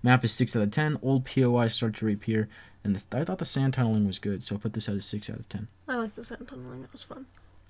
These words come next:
Speaker 2: I would just always fuck, pop out all the time.
Speaker 1: Yeah. Enjoyability, seven out of ten.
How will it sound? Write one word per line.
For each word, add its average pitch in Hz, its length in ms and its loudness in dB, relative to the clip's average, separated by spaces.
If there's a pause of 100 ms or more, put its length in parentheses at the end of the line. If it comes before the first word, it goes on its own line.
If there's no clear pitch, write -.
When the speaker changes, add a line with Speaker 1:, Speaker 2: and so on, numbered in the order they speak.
(100)
Speaker 2:
I 247 140 0
would 247 200 -8
just 233 200 -8
always - 240 -10
fuck, - 140 -20 (400)
pop - 240 -10
out - 120 -12
all - 200 -16
the - 60 -20
time. 269 180 -14 (100)
Speaker 1:
Yeah. 104 240 -4 (480)
Enjoyability, 131 920 6
seven 120 300 6
out 117 120 6
of 110 80 2
ten. 131 320 4